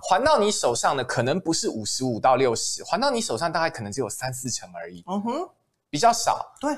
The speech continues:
Speaker 1: 所以我必须多付你一点什么当做
Speaker 2: 利息。
Speaker 1: 利息，当做赔偿，利息。
Speaker 2: 对。
Speaker 1: 利息多给一点多少？四趴怎么样？你觉得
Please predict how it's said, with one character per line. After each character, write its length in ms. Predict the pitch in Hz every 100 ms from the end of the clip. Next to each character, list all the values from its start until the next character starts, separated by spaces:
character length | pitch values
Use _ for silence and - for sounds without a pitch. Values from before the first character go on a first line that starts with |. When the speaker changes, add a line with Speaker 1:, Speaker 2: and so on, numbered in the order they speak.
| -
Speaker 1:
所 140 | 269
以 40 | 277
我 80 |
必 100 | 202
须 160 | 220 214
多 160 | 220 214
付 180 | 214
你 140 | 175 143
一 60 |
点 180 | 156 123
什 140 | 127 107
么 100 | 98
当 240 | 127 127
做 300 | 135 123 110
Speaker 2:
利 120 | 240
息。 220 | 247 -
Speaker 1:
利 140 | 120 117
息， 200 | - -
当 140 | - 147
做 120 | 156
赔 200 | 127 202
偿， 260 | 202 - -
利 120 | 147
息。 380 | 123 - - -
Speaker 2:
对。 320 | - 262 240 -
Speaker 1:
利 100 | 247
息 140 | 196
多 100 | 185
给 100 | 175
一 60 | 143
点 160 | 139 110
多 140 | 123
少？ 180 | 110 85
四 160 | - -
趴 160 | 123 110
怎 100 | 110
么 80 |
样？ 160 | 98 90
你 60 | 110
觉 100 | 127
得 160 | 135